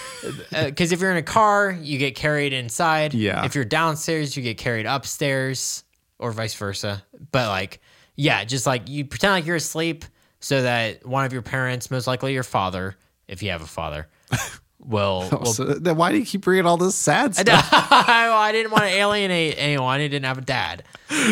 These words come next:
Speaker 1: Um, and, and they pick you up and, and they take you to a better place to sleep.
Speaker 2: It's very, you know, that's pretty emotional.
Speaker 1: You can't really do that as an adult.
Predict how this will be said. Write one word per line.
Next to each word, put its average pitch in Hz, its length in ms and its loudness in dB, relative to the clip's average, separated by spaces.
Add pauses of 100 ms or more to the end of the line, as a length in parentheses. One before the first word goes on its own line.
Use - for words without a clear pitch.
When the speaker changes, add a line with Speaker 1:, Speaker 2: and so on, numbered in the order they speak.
(600)
Speaker 1:
Um, 104 640 2 (220)
and, 120 340 -6
and 117 180 -2
they 107 120 -2
pick 151 240 -2
you 151 120 0
up 135 260 -2
and, 110 260 -6
and 107 160 -8
they 98 160 -4 (160)
take 120 280 -6
you 110 440 -6 (340)
to 127 180 0
a 104 60 -2
better 135 320 -2
place 113 460 -6
to - 80 -8
sleep. 78 480 -10 (1500)
Speaker 2:
It's - 140 -8
very, 113 340 -2 (300)
you 156 100 -2
know, 165 160 -2
that's 151 140 -2
pretty 101 240 -6
emotional. - 600 -10 (200)
Speaker 1:
You 151 60 -4
can't 247 180 0
really 247 180 2
do 269 160 -2
that 165 200 4
as 113 140 -2
an 113 80 -6
adult. 92 440 -6